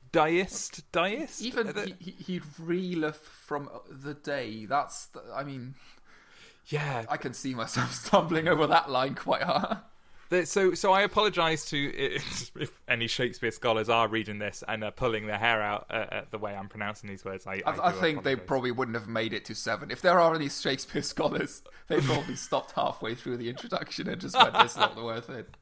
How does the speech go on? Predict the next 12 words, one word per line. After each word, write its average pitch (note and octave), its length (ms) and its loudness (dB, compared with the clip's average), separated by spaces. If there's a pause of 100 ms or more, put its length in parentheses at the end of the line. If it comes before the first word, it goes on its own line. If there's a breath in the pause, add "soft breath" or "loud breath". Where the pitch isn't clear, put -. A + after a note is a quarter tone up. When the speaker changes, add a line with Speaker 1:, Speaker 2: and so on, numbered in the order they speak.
(120)
Speaker 1:
<laughs> C#4+ 200 -8
This, C3+ 160 0
this C#3+ 260 2
isn't C#3 260 0
for B2 100 -10
me, F#2+ 260 -2 (160)
no. F2+ 180 -8 (400 loud breath)
Um, E3 520 0 (500 loud breath)
so - 160 0
yes, E3+ 260 2
this F#3+ 240 -4
is, F3+ 160 -12